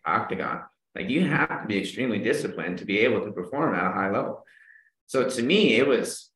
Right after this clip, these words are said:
it was amazing to see, s-, and you know just as well as I do, for anyone that's ever coached or played anywhere in college sports, a lot of guys that are extremely talented may not make it because they can't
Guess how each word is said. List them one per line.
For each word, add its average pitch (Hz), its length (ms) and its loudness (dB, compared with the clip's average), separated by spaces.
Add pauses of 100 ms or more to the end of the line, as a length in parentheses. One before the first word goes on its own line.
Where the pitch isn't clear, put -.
(840)
it - 80 -6
was 156 300 2
amazing 104 580 0
to 98 80 0
see, 113 560 0
s-, - 380 -14 (160)
and 120 280 0
you 185 140 2
know 143 220 2
just 123 200 -4
as 104 60 -8
well 107 220 0
as 95 60 -2
I 107 200 -2
do, 87 160 -8
for 98 80 -10
anyone 117 300 -2
that's 87 160 -4
ever 107 320 -2
coached 104 280 -2
or - 60 -8
played 98 500 -2
anywhere 135 300 2
in 107 60 -4
college 101 200 -2
sports, 90 340 -4
a 80 80 -8
lot 92 360 2
of - 60 -4
guys 95 520 0 (320)
that 76 120 -4
are 87 120 0
extremely 123 440 0
talented 107 580 -2
may 98 120 0
not 120 180 0
make 120 180 0
it 95 160 0
because 98 280 -4
they 101 180 0
can't 110 600 -2